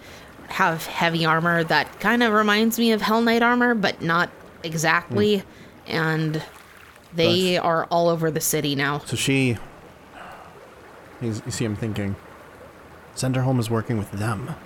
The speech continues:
Speaker 1: Yeah.
Speaker 2: And not the Bank of Abadar?
Speaker 1: No.
Speaker 2: She was always so resolute.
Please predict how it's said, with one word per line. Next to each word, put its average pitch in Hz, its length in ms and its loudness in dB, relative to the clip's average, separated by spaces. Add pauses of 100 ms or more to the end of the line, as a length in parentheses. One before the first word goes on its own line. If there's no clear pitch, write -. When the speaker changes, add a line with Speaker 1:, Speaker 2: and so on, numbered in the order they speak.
(460)
Speaker 1:
Yeah. 127 280 -4 (180)
Speaker 2:
And 110 120 -2
not 110 200 0
the - 60 -4
Bank 110 220 -2
of 104 80 -4
Abadar? 113 440 -4 (180)
Speaker 1:
No. 147 280 -4 (680)
Speaker 2:
She - 140 -8
was 120 120 -2
always 117 240 0
so 113 420 0 (840)
resolute. 113 600 -2